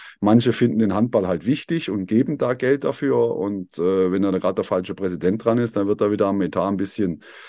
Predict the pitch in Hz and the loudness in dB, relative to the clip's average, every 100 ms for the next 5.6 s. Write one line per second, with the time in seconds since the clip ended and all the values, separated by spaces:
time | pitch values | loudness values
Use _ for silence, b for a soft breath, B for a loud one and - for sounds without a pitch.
0 | B B _ 101 98 101 95 - 92 87 | B B _ 2 4 4 2 -2 -4 0
1 | 92 123 107 - - 85 110 147 - _ | 4 4 2 -4 -4 -2 0 -2 -6 _
2 | _ _ - 98 95 98 101 92 104 98 | _ _ 2 4 6 6 6 4 0 -2
3 | 95 85 92 - 104 104 78 62 - - | -2 -2 -4 2 0 0 -4 -6 -14 -8
4 | 85 - 78 - 78 76 90 82 73 - | -8 -2 -2 0 0 2 2 4 2 -2
5 | - - - 76 73 | -6 -6 0 2 2